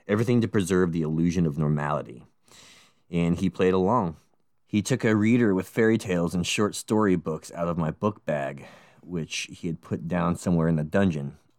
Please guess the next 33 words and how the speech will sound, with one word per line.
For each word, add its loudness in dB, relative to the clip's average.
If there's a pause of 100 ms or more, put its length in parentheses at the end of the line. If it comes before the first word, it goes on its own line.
(140)
laid 0
me 4
down 2
on 2
the 0
mattress, -4
covered -2
me -2
with -12
a -16
thin 0
blanket, -4 (100)
and -12
sat -2
down -2
on -2
the -8
floor. -4 (720)
Then 0
he 0
began 0
to 0
read -2
The -20
Princess -2
and -6
the -4
Pea, -2
Part -6
Two. -6 (960)
In 2
the 4
beginning, 0